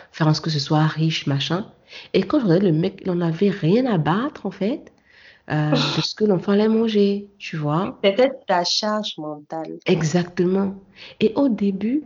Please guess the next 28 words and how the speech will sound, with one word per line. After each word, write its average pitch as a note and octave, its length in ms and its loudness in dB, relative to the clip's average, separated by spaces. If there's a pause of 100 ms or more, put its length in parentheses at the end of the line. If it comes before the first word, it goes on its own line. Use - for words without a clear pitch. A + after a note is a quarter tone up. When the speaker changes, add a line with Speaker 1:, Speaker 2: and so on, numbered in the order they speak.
(100)
Speaker 1:
ça - 300 -8
me F3+ 160 -2
faisait F3 880 -2 (380)
horriblement D3 920 0
chier. D#3+ 600 -6 (560)
Mais G3+ 300 4
avec E4 300 -4
le G3+ 180 0
temps, C4 460 -2
j'ai, G#3+ 240 -2
j'en, F#3+ 200 0
j'en F3 160 -4
parlais F#3+ 240 -6
aujourd'hui F#3+ 400 -4
avec F#3+ 180 -2
une E3+ 120 0
amie, D#3 340 0 (680)
je F#3 120 0
me G3+ 80 8
suis B3+ 140 2
juste - 260 -4
con-, - 320 0 (500)
euh, A#2+ 140 -2
aperçue D#3+ 400 -2
qu'on A3 180 2
est G3+ 160 2
câblé E3+ 400 2
différemment. D#3 840 -4